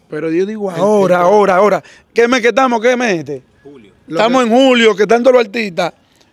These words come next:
Speaker 1: No lo veo a
Speaker 2: Bueno,
Speaker 1: ellos ahora.
Speaker 2: bueno, quizá yo entiendo que hay festivales que ya tienen su cartelera de artistas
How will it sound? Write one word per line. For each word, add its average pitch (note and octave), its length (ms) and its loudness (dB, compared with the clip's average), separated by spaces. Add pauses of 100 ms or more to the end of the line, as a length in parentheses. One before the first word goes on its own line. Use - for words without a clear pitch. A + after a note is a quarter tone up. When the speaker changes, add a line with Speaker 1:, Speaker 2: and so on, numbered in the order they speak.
(300)
Speaker 1:
No G#3 180 -2
lo A#3 100 4
veo A3+ 200 4
a A3 40 4
Speaker 2:
Bueno, G#3+ 140 2
Speaker 1:
ellos A3 120 2
ahora. F#3 540 2
Speaker 2:
bueno, F3 280 2
quizá F3 300 0
yo F#3 120 2
entiendo F#3 600 0
que F3 100 0
hay F3 60 2
festivales F#3+ 880 0
que E3 140 -2
ya D#3 140 2
tienen E3+ 220 -4
su F3 120 -6
cartelera E3+ 540 2
de F3+ 80 2
artistas A3 600 0